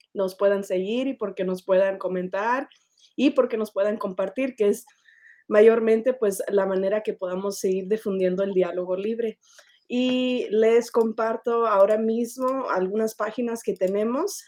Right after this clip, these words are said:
Bueno, obviamente es la página principal, ¿no? Es del Diálogo Libre.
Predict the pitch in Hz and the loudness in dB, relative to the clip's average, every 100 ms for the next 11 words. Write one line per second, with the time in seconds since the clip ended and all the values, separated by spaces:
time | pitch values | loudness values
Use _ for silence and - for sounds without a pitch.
0 | _ - 208 190 180 - 214 247 254 254 | _ -4 0 0 -2 -2 4 4 4 0
1 | 254 214 220 240 269 254 - 247 254 - | -2 -2 -4 -4 -2 -2 -2 -2 -2 -2
2 | 202 190 185 185 196 208 208 202 185 185 | -8 -2 -2 -2 -6 -4 -2 0 0 -2
3 | 190 190 202 202 190 214 254 311 | 2 2 2 2 2 2 2 2